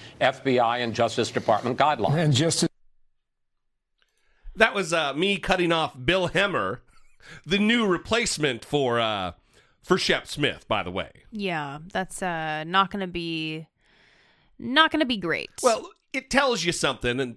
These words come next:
Speaker 3: th-, I'm, this is just an aside, and then we can move on to talk about this. It tells you something when Donald Trump tweets, "He's a great man. He's gonna do great there." I mean,
Speaker 4: Mm-hmm.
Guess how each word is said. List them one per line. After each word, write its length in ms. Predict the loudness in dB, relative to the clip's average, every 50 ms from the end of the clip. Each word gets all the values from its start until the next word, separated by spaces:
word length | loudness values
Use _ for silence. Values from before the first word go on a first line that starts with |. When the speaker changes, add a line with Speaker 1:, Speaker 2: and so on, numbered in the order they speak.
| -14 -6
Speaker 3:
th-, 140 | -2 -2 0 2
I'm, 220 | 0 0 0 -2 -6
this 160 | -6 -6 -4
is 80 | -4 -4
just 280 | -2 0 0 0 -2 -4
an 100 | -4 -4
aside, 560 | -2 0 2 2 2 2 2 0 -2 -2 -4
and 100 | -4 -4
then 100 | -4 -2
we 120 | -2 -4
can 160 | -4 -4 -6
move 180 | -6 -4 -2 0
on 280 | 0 0 0 -2 -4 -6
to 60 | -4
talk 260 | -2 -2 -2 -2 -2
about 260 | -4 -4 -4 -2 -2
this. 320 | -2 0 0 -2 -4 -6 -12 _ _ _ _ _ _ _ _ _ _ _ _ _ _ _ -8
It 180 | -8 -6 0
tells 320 | 2 4 4 4 4 2 0
you 80 | 0
something 400 | 0 0 0 0 0 -2 -2 -2
when 140 | -2 0 0
Donald 340 | 0 0 0 0 -2 -6 -2
Trump 300 | 0 0 0 0 -2 -6
tweets, 540 | -2 0 0 0 0 -2 -6 -10 -14 -16 -18 _ _ _ _ _ -14
"He's 320 | -2 2 2 2 2 2 0
a 40 | -2
great 480 | -2 -2 -2 0 0 0 0 -4 -4
man. 300 | -4 -4 -2 -2 -4 -4
He's 220 | -4 -2 -4 -2 -2
gonna 180 | -2 -2 -2
do 140 | -2 -4 -6
great 560 | -8 -6 -4 0 2 2 2 0 -2 -6 -8
there." 320 | -6 -4 -4 -4 -4 -4 -4
I 80 | -6 -6
mean, 260 | -6 -6 -6 -8 -10 -14 -18 -14
Speaker 4:
Mm-hmm. 340 | -10 -8 -8 -8 -8 -8 -8